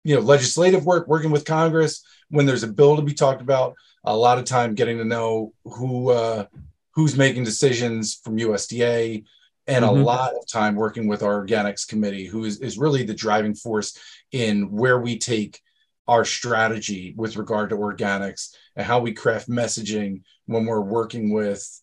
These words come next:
Speaker 1: when we're talking out to our members, but especially when we're going back to U S D A, to the National Organic Program,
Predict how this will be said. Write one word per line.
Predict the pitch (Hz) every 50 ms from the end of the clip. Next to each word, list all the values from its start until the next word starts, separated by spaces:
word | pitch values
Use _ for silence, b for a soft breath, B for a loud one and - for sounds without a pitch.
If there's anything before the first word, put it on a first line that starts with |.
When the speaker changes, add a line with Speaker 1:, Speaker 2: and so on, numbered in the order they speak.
| _ -
Speaker 1:
when | - 123 127 135 131
we're | 120 117 110
talking | - 147 160 147 143 139
out | 135 143 143 139
to | - 143
our | 139 131
members, | 135 139 147 151 143 156 151 151 147 - b b b b _ -
but | 127 120
especially | 110 104 - - 147 139 - - 131 123
when | 117 113
we're | 113 110 104
going | 117 117 110 110 104
back | 107 110 104 101
to | - 104
U | 110 110 107
S | 101 -
D | - 113 110
A, | 107 107 104 104 104 98
to | - -
the | 107 110
National | 110 110 104 - - 107
Organic | 110 90 113 107 104 104 92 -
Program, | - 107 104 95 101 110 107 104 101 101